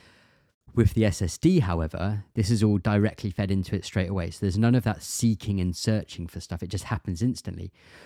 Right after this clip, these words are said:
So although we don't have a terabyte of spice, sp-, space available,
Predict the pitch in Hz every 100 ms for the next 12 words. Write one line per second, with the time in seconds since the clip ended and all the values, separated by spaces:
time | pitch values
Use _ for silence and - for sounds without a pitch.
0 | - - 123 120 - _ 123 120 143 156
1 | 156 147 - _ _ - 107 110 104 87
2 | 90 - 95 90 87 90 - 90 87 -
3 | - - - - - - 98 - 90 80
4 | 82 87 95